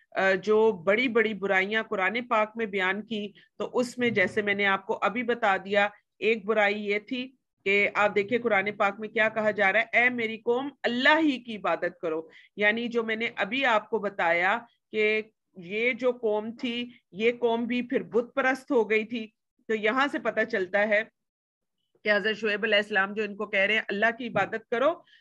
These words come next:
तो ये लोग बुतों की इबादत भी करते थे। और फिर इसी तरह यहाँ से पता चल रहा है कि नापतोल में ये कमी करते थे। फिर इनकी जो और चीजें पता चल रही हैं, वो ये है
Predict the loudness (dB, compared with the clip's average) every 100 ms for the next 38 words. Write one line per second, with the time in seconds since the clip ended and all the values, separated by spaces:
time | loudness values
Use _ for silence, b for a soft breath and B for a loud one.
0 | _ -4 -2 2 2 2 -2 -4 -6 -2
1 | -2 -2 -4 0 0 0 -4 -4 -2 -2
2 | 0 -2 -2 -4 -6 _ _ 0 0 2
3 | -2 -2 -8 -4 -6 -2 -2 2 0 0
4 | B B _ -2 0 0 0 -2 -2 0
5 | 2 2 0 2 2 2 0 -2 -4 -4
6 | 0 0 0 0 0 -2 -2 -4 -2 -2
7 | -2 -2 -2 0 -2 0 0 -2 -4 b
8 | b -2 -2 -2 _ -6 -4 -4 -6 -6
9 | -6 -6 -2 0 0 0 -6 -2 -2 -2
10 | -2 -2 0 -2 0 -2 -2 -2 -2 -4
11 | -4 0 0 4 2 2